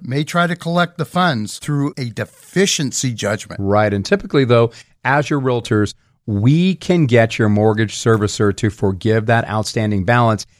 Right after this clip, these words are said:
Speaker 2: and get you out of a bad situation. And the Radio Realtors, we have literally, over the years, helped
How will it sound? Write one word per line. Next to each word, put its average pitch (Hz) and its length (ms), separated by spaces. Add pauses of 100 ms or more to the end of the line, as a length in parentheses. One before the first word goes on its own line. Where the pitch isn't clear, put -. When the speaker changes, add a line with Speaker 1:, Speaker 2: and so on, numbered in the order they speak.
(160)
Speaker 2:
and 113 240
get 113 340
you 120 260
out 110 360 (160)
of 110 400
a 110 80
bad 95 640
situation. 101 840 (280)
And 110 140
the 107 60
Radio 165 360
Realtors, 143 440
we 120 140
have 139 180
literally, 113 920 (320)
over 123 320
the 147 140
years, 143 640 (180)
helped 123 340